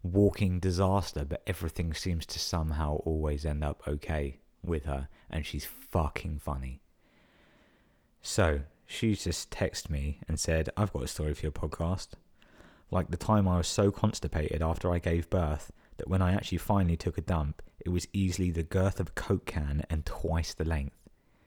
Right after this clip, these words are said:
That's basically just a Pringles tube, mate. For days leading up to it,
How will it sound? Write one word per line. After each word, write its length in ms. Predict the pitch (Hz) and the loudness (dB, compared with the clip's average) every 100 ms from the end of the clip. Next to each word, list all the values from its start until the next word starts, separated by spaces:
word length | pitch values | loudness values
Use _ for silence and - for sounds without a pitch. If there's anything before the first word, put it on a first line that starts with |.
| _ _ | _ _
That's 160 | 117 - | -10 -2
basically 320 | 110 110 87 | 0 0 0
just 180 | 82 - | -2 -4
a 60 | - | -4
Pringles 480 | - 104 78 71 | 0 0 0 -4
tube, 320 | - - - - | -8 -8 -8 -8
mate. 240 | - 85 _ _ _ _ _ _ - _ - - | -8 -10 _ _ _ _ _ _ -20 _ -20 -10
For 160 | - | -8
days 440 | 90 98 107 101 101 | 2 6 6 6 6
leading 300 | 95 90 90 | 6 6 4
up 160 | 90 | 2
to 140 | - 76 | -2 -2
it, 180 | 78 | -2